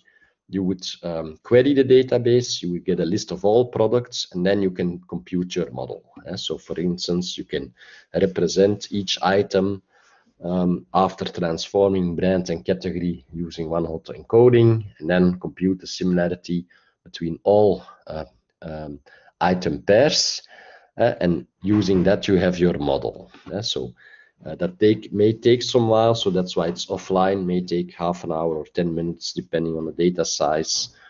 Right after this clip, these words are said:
And you could use that in Python, uh, or compute it using something like MapReduce or, uh, Spark. Uh, and after this training step, so that's repeated every hour or half an hour,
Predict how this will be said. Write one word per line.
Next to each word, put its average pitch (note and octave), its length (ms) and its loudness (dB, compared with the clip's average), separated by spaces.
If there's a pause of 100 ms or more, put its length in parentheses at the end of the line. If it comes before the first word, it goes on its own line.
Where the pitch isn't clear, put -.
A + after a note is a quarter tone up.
(280)
And E2 120 -4
you E2+ 80 0
could - 220 -8
use F2+ 180 4
that D#2+ 140 0
in D2+ 80 -2
Python, A2 920 2
uh, E2+ 400 -2 (440)
or F#2+ 200 4
compute F#2 420 0
it F2+ 320 -2
using F2+ 340 0
something E2 420 -4
like E2 360 -4
MapReduce E2+ 960 -2
or, D#2+ 260 -4
uh, D2 180 -4
Spark. - 580 -6 (1500)
Uh, E2+ 240 0
and F2 180 0
after G#2+ 300 2
this F2+ 600 -2
training C3+ 320 6
step, - 320 0
so G2 120 0
that's F2+ 360 -2
repeated F2+ 500 -8
every F2+ 400 -6
hour A#2+ 360 6
or F#2 260 0
half G#2+ 360 2
an G#2+ 120 -2
hour, G2+ 260 0